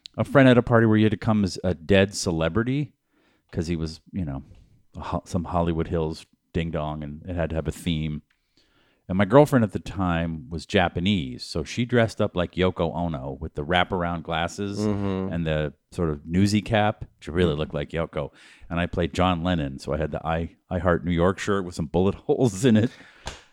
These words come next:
Speaker 1: And,
Speaker 2: Okay.
Speaker 1: and that was,
Speaker 2: How
Speaker 1: that was,
Speaker 2: dare you?
Speaker 1: that was pretty,
Speaker 2: How dare
Speaker 1: uh,
Speaker 2: you?
Speaker 1: that was a pretty good
Speaker 2: Now,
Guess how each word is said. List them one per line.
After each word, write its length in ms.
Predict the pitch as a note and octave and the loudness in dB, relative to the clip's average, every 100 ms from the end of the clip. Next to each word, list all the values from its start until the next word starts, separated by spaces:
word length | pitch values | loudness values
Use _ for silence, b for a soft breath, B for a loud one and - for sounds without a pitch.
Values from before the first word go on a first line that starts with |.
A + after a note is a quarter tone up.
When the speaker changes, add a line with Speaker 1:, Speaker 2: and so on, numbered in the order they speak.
| B | B
Speaker 1:
And, 160 | D3 F#2 | 6 6
Speaker 2:
Okay. 220 | A#2 F#2+ | 6 4
Speaker 1:
and 80 | A2 | 8
that 160 | C#3+ F#3+ | 10 10
was, 80 | G4+ | 10
Speaker 2:
How 80 | G4+ | 8
Speaker 1:
that 180 | A3 - | 8 10
was, 100 | C3 | 10
Speaker 2:
dare 220 | C#3 D3 | 12 12
you? 240 | F3+ D3+ | 12 12
Speaker 1:
that 120 | A#2+ B3+ | 10 8
was 200 | F4 - | 8 6
pretty, 400 | A3 G3+ G3+ F3 | 8 8 8 8
Speaker 2:
How 80 | |
dare 340 | F#3+ G3 G#3+ G3+ | 10 12 12 12
Speaker 1:
uh, 40 | |
Speaker 2:
you? 200 | F3 D3 A2+ | 10 10 8
Speaker 1:
that 80 | |
was 120 | G#3+ A3+ | 4 2
a 40 | |
pretty 260 | G3+ F3 D#3+ | 4 4 6
good 300 | C3+ B2 | 6 6
Speaker 2:
Now, 80 | - | 6